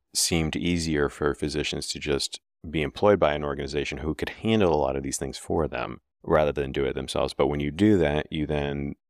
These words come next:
lose that knowledge, or don't even have the opportunity to gain that knowledge, 'cause you're not going to hear about this in residency.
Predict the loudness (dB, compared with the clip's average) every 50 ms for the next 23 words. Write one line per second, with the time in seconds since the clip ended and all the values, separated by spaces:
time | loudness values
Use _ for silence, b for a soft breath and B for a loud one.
0 | _ -12 -8 -4 0 2 2 2 4 2 2 2 0 -2 -4 -4 -4 -4 -2 0
1 | 4 4 4 4 4 2 2 2 2 2 2 0 0 -2 -2 -6 -8 -4 -4 -2
2 | -2 -2 -2 -4 -6 -8 -6 -6 -4 -4 -4 -6 -8 -10 -8 -8 -8 -8 -8 -6
3 | -6 -2 0 0 2 4 4 2 2 2 0 0 2 2 0 -2 -4 -4 -4 -4
4 | -4 -4 -4 -4 -4 -6 -6 -6 0 4 4 6 6 6 2 0 0 -2 -6 -6
5 | -6 -8 -8 -8 -4 0 2 2 2 0 -2 -10 -10 -8 -8 -8 -8